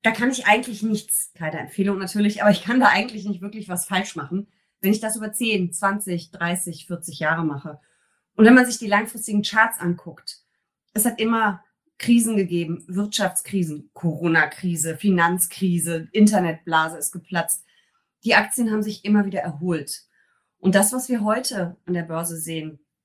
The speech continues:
eben nach dieser Kriegserklärung quasi Russlands an die Ukraine, Klammer auf, eigentlich an die westliche Welt, Klammer zu, ähm, das sind natürlich Verwerfungen, aber vier Prozent hat der dax heute verloren, etwas mehr. In den vergangenen Tagen ist er schon ein bisschen geschwankt.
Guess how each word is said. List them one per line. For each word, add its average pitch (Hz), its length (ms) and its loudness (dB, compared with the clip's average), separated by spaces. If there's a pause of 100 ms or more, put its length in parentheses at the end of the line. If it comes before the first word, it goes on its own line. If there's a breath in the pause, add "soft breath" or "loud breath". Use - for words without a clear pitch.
(380)
eben 165 220 4
nach 185 300 4 (220)
dieser 180 280 -2
Kriegserklärung 185 920 -4
quasi 175 280 -4
Russlands 170 460 -6
an 180 160 -4
die 175 100 -4
Ukraine, 185 640 4 (460 soft breath)
Klammer 156 340 0
auf, - 220 -6
eigentlich 160 360 -8
an 160 80 -6
die 160 120 -6
westliche 156 400 -2
Welt, 175 240 2
Klammer 175 240 -2
zu, 180 240 0 (460 soft breath)
ähm, 202 260 6
das 214 160 6
sind 226 100 0
natürlich 214 560 -2
Verwerfungen, 175 580 2
aber 180 360 -2
vier 269 240 2
Prozent 240 360 0
hat 214 120 -4
der 190 80 2
dax 165 260 -2
heute 170 140 -6
verloren, 175 320 0
etwas 180 300 -2
mehr. 196 340 6 (320 loud breath)
In 175 80 2
den 190 60 6
vergangenen 180 340 4
Tagen 202 340 2
ist 202 120 0
er 190 60 -4
schon 190 180 -2
ein - 20 -2
bisschen 190 260 -2
geschwankt. 185 480 -2